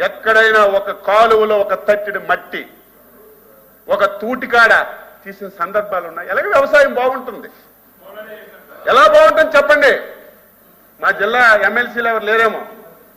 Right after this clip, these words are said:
మా జిల్లా ఎమ్మెల్సీలు ఎవరు లేమో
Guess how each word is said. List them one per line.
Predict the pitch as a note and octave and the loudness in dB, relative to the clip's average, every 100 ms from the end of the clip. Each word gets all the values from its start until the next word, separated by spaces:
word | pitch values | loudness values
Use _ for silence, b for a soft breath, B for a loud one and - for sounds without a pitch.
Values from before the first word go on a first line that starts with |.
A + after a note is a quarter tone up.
| _ _ _ _ _ _ _ _ _ - - E3 | _ _ _ _ _ _ _ _ _ -20 -10 -8
మా | F3+ | -4
జిల్లా | G3+ B3+ B3+ | 0 2 2
ఎమ్మెల్సీలు | A#3+ C4 B3 C4 B3+ | 2 0 0 2 2
ఎవరు | B3 B3+ | 4 2
లేమో | B3+ | 2